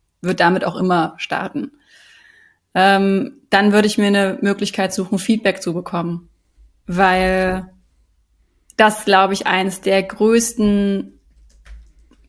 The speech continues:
hm, ich sag mal, Schmerzpunkte von einem Copywriter ist, dass man halt dann anfängt, irgendwas zu schreiben, ja auch sehr viel Druck auf einem lastet. Jemand engagiert dich mit dem Ziel, dass du seine Conversion Rates steigerst. Also, dass du halt mehr, dass du im Endeffekt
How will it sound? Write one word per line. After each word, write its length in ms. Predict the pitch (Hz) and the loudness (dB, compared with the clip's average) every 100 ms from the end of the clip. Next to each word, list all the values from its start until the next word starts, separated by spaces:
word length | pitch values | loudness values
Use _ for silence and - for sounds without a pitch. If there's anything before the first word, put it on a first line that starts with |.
| _ | _
hm, 240 | 185 190 | -6 -4
ich 120 | - 180 | -4 -2
sag 140 | 202 | 0
mal, 100 | 208 | 0
Schmerzpunkte 520 | - 208 208 214 202 | 0 -2 0 -2 -2
von 120 | 202 | -2
einem 100 | 196 | -2
Copywriter 500 | 185 196 190 185 - | -2 -2 -2 -2 -2
ist, 180 | 180 180 | -2 -4
dass 140 | 185 190 | -4 -6
man 120 | 190 | -4
halt 120 | 190 | -4
dann 100 | 190 | -2
anfängt, 340 | - 196 208 | -2 -2 -2
irgendwas 340 | - 190 185 185 | -2 -2 -4 -6
zu 100 | 185 | -8
schreiben, 520 | - 202 226 190 196 - - - _ _ | 0 0 2 -2 -4 -10 -20 -20 _ _
ja 260 | - 214 - | -4 0 2
auch 220 | 208 208 - | 2 0 -2
sehr 260 | 220 220 | 2 2
viel 220 | 226 220 | 2 -2
Druck 240 | 208 254 269 | 2 2 2
auf 200 | 185 180 | -2 -2
einem 220 | 190 185 | -4 -4
lastet. 500 | 185 180 - 185 - | -6 -8 -6 -6 -4
Jemand 480 | 214 233 233 233 233 - _ _ | 0 2 2 2 -2 -18 _ _
engagiert 720 | - 202 202 185 196 294 294 | -2 0 0 0 0 0 0
dich 360 | 180 180 - - | -4 -4 -6 -2
mit 240 | 226 247 | 0 2
dem 160 | 247 233 | 0 0
Ziel, 440 | 233 240 208 196 | 0 0 2 0
dass 240 | 196 190 - | -2 -6 -4
du 300 | 196 190 180 | -4 -4 -6
seine 320 | 214 190 185 185 | -6 -4 -4 -8
Conversion 600 | - 202 202 233 254 196 | -6 -4 -2 -2 -2 -2
Rates 280 | 180 180 | -4 -6
steigerst. 580 | - 180 180 175 180 - _ _ _ _ _ _ _ | -6 -4 -4 -6 -8 -14 _ _ _ _ _ _ _
Also, 200 | 214 202 | 0 2
dass 160 | 202 208 | 2 2
du 120 | 220 | 0
halt 140 | 196 | 0
mehr, 420 | 196 208 226 226 - | 2 2 2 0 -2
dass 140 | 208 208 | -2 -2
du 60 | |
im 80 | 202 | -2
Endeffekt 720 | 214 254 269 240 220 - - | 2 2 2 0 -2 -4 -18